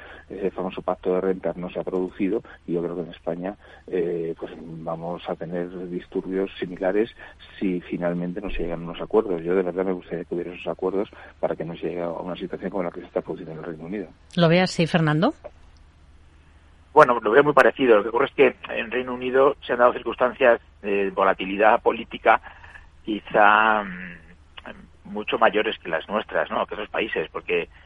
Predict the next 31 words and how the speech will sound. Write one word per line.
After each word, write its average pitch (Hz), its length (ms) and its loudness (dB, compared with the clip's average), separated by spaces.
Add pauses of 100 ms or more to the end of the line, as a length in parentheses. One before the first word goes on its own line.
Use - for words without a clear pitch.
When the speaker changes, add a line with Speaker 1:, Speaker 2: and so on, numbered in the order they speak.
(480)
Speaker 3:
andan 120 280 0
un 117 60 -10
poco 120 200 -2
erráticos - 580 0
en 87 80 -16
cuanto 82 340 -6
a, 80 420 0
a, - 20 -8
a 82 260 -6
los 80 140 -6
gobiernos, 104 560 0
a 104 80 0
la, 82 400 2
a - 160 -2
la 87 80 0
duración 101 440 0
de 92 80 -4
los 90 140 -6
mismos, 113 400 -4 (480)
a - 140 0
los 98 160 0
planes 110 360 4
que - 100 -14
presentan 92 580 0
para 82 460 2
la 80 80 -2
economía, 95 640 0
que - 80 -6
son 87 160 -8
a 82 60 -4
veces 85 260 -6